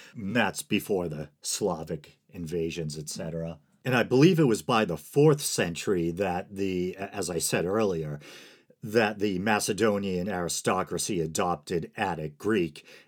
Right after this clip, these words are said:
And Alexander the Great lived in the fourth century, so I wonder if he was speaking,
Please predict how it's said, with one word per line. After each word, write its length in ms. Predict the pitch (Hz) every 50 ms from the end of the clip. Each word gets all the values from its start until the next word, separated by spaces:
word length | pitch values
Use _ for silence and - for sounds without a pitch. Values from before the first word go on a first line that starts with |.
| _ _ -
And 520 | - 123 117 110 107 104 98 95 92 117 - -
Alexander 640 | - 135 131 123 110 98 - 135 123 117 101 95 90
the 140 | 80 92 92
Great 380 | 80 107 127 127 107 98 -
lived 420 | 85 85 101 131 165 180 123 90 90
in 100 | 85 78
the 100 | 80 78
fourth 380 | - - - 90 82 78 -
century, 560 | - - - 110 87 80 73 - - 76 71
so 160 | 73 - - 113
I 80 | 104
wonder 300 | 104 107 135 131 117 101
if 100 | 90 -
he 160 | - - 123
was 160 | 113 104 87 -
speaking, 580 | - - - 78 73 73 - 78 73 71 69